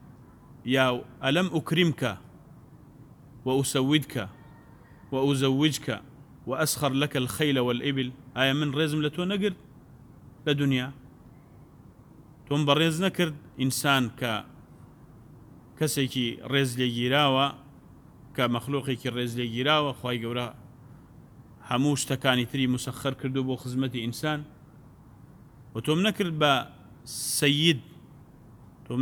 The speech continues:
نەکرد بە کەسێکی بەڕێز؟ هەموو ئینسانی ڕێزی لێ گیراوە، هەر کەسێ بە قەدری خۆی. و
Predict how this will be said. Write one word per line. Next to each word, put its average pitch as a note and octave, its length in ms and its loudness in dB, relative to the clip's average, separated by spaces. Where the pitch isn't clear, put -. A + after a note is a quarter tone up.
نەکرد E3 340 -2
بە C#3 60 4
کەسێکی C3+ 540 -2
بەڕێز؟ D3 320 0
هەموو C#3+ 180 -2
ئینسانی F3+ 380 2
ڕێزی F3 280 2
لێ F3+ 160 4
گیراوە، D#3+ 400 4
هەر D3+ 140 0
کەسێ D3+ 280 0
بە B2+ 120 2
قەدری B2+ 360 0
خۆی. F#2 180 -14
و C3+ 40 -2